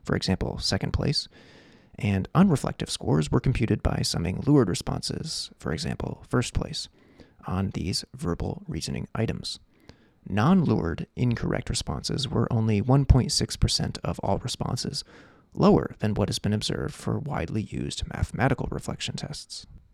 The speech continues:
Questions about lures. To test whether correct responses followed lured responses, a la the default interventionist account of reflective testing, participants reported whether the lured response occurred to them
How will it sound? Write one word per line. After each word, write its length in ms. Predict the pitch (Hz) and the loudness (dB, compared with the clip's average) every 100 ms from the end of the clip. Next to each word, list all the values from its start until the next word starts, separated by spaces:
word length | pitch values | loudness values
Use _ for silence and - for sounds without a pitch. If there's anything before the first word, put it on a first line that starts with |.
| _ _ _ _ _ _ - | _ _ _ _ _ _ 0
Questions 540 | 175 170 180 175 - | 2 2 2 2 0
about 400 | - - 110 - | -2 2 0 0
lures. 640 | - 110 - - - - - - - - - - - | -6 -4 -4 -6 -10 -12 -14 -20 -20 -20 -20 -20 -6
To 80 | |
test 240 | - 214 - | -2 0 2
whether 220 | 131 127 | 4 4
correct 480 | - 113 - - - | 2 0 0 -2 -4
responses 640 | 110 - - - - 98 | -6 -4 -6 -4 -4 -4
followed 480 | - 104 95 90 82 - | -4 -2 0 0 -2 -8
lured 460 | - 95 165 147 - | -6 2 4 4 2
responses, 880 | - - - - 127 131 139 - - | -2 -4 -4 -4 -2 -2 -4 -6 -6
a 160 | - 95 | -4 -4
la 260 | - - | -4 -4
the 160 | - - | -4 -6
default 560 | 143 - 117 - - - | -8 -6 -6 -4 -6 -6
interventionist 640 | 110 95 101 104 117 110 | -6 -2 -2 -2 -2 -2
account 320 | - - 117 | -2 -2 0
of 200 | 113 110 | 0 0
reflective 600 | 107 107 - - - - | -2 0 -4 -4 -6 -8
testing, 480 | - 156 - - 170 180 - - - - | -2 -2 0 2 0 0 -10 -20 -14 -2
participants 520 | 139 220 - 220 - | 0 0 2 2 2
reported 520 | 160 - 131 127 127 - | 0 4 4 4 0 -4
whether 320 | 156 - 117 | -4 0 2
the 100 | 123 | 2
lured 380 | 107 104 95 135 | 2 2 0 0
response 420 | 143 - 101 120 | -2 -2 -4 -2
occurred 380 | 151 - 202 180 | -4 2 2 2
to 80 | 131 | 0
them 260 | - - | 0 -2